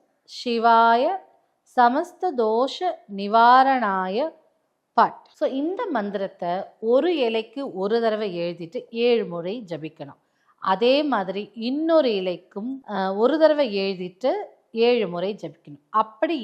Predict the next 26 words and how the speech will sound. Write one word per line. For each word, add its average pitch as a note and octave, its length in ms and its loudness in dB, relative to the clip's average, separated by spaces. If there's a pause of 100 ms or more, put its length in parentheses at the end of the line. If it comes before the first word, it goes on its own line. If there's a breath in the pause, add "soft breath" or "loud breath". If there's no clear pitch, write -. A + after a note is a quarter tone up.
(200)
ஏழு D4+ 420 0
இலைக்கு F#3 500 -6 (180)
எழுதணும். F3+ 680 -4 (540 soft breath)
அப்போ A#3+ 260 -10
மொத்தம் G3+ 400 -6 (120)
ஏழு A3 180 2
தடவை G#3+ 320 -2
எழுதுவீங்க F3+ 500 -6 (240)
ஏழு F#3 200 -6 (100)
இலையின் D#3+ 380 -10
மேல். C#3 200 -18 (520)
எழுதின B3+ 360 -2
பிறகு F#3 360 -8 (260)
இலைக்கு E4 580 0 (260)
ஏழு G#3+ 260 0
முறை, F#3+ 260 -4 (120)
அப்போ A#3+ 200 -2 (180)
ஏழு C4+ 280 4
இலை C4 260 0
எழுதியிருந்தேன்னா A3+ 640 -2 (520 soft breath)
ஏழு C#4+ 420 4
into B3+ 220 -6 (180)
ஏழு C#4 240 0 (240)
ஃபார்ட்டி B3+ 400 0
நைன் G3 280 -6
டைம்ஸ் F#3+ 340 -8